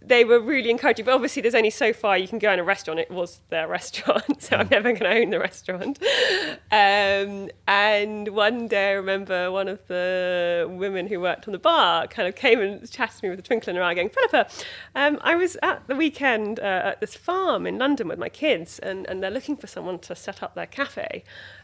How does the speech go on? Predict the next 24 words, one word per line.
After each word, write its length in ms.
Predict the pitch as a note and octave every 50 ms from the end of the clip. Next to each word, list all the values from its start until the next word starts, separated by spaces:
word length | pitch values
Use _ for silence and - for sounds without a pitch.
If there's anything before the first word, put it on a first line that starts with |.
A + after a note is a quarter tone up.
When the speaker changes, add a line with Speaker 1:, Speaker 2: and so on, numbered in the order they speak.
| -
Speaker 1:
Um, 520 | F3+ F#3 E3+ E3 F3 E3 E3 F3+ E3+ - - _ -
you 80 | - G3+
know, 300 | F#3 E3+ F3 E3+ - - - - _ _ _ _
I 60 | - -
thought, 400 | - - A#3+ G3 F#3+ - - -
I 60 | -
thought 260 | - - A3 E3+ -
of 100 | G#3+ F#3+
you. 160 | A3+ D#4+ G#4 D4+ F3+
You 180 | D#3+ F3 F3+
should 160 | - - A#3+ -
go 80 | G3+
and 140 | F#3+ F3 G#3+
have 160 | G#3+ G3+ G3
a 40 | G#3
look." 460 | C4 F#4+ G#4 G3+ - - - - - - - - - - - - - - _ _ _ _
And 140 | - A#3 -
I, 180 | C4+ C#4+ D4 C#4+ -
I 60 | C4
hadn't 260 | C#4+ F4+ D#4+ C4 -
thought 140 | - B3 -
about 200 | E3+ - F3 -
moving 320 | F3 F#3 F#3 D#3+ E3+ D#3+ D#3+
on 320 | D#3 D3+ D#3 D#3 D3+ -